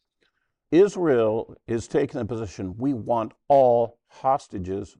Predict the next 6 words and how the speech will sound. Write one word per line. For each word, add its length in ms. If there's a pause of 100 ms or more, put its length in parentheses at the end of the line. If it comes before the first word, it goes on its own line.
(120)
released, 580 (840)
including 920 (640)
all 220
of 100
the 80
children, 400